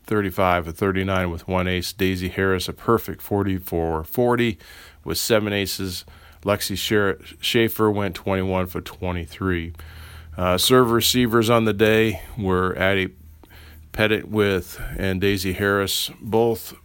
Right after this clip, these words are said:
passing at just over two point oh clip on a three point oh scale. As the team,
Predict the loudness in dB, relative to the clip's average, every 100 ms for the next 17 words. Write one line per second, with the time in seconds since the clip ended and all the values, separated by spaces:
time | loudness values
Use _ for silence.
0 | -12 -2 0 0 -2 -6 -6 -6 -6 -4
1 | -2 -2 -2 -2 -2 -4 -6 -6 -4 -4
2 | -2 0 2 2 0 -10 -20 -20 -10 0
3 | 2 2 -2 -2 -2 -4 -4 -4 -4 -2
4 | -4 -2 2 4 2 -2 -14 -20 -20 -20
5 | -20 -6 -4 -4 -4 -6 -2 0 0 -2